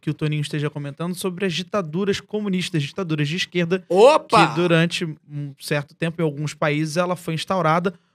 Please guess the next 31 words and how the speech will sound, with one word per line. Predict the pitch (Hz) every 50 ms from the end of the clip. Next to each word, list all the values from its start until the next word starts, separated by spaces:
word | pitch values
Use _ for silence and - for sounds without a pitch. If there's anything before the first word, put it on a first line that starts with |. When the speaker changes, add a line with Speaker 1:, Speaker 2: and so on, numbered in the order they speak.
| _ _ _
Speaker 1:
como, | - 165 143
por | 143 147
exemplo, | 143 131 135 135 127 180
em | 196 190
Cuba, | - - 185 214 196 202 175
que | 175 - - 139
existe | 139 139 135 - -
até | 139 - - 147 139
hoje, | 139 147 170 190 185 208 202 _ _ _ _ _
e | - 147 135
nós | 143 143 135 -
sabemos, | - 147 143 135 143 156 185 196 180 151 139
isso | 143 - - - 151
não | 143 143 151 175 208 220
levantando | 190 165 143 147 139 - 151 139 143
bandeira, | 143 170 180 165 156 160 180
a | 196
gente | 185 202 190 -
sabe | - 160 156 156 160 165 180
Speaker 2:
Kim | - 208 214 190
Jong-un | 156 165 175 160 147 156 175 202 208 214 220 208 190 175 175
e | 185
o | 196 190
que | 156 143
tá | 135 -
aí. | - 151
Speaker 1:
Exatamente, | 143 156 151 180 175 165 156 151 - 151
na | 143
China, | - - - 151 151 160 160
na | 151 143 139 139 143
Ásia, | 156 165 156 175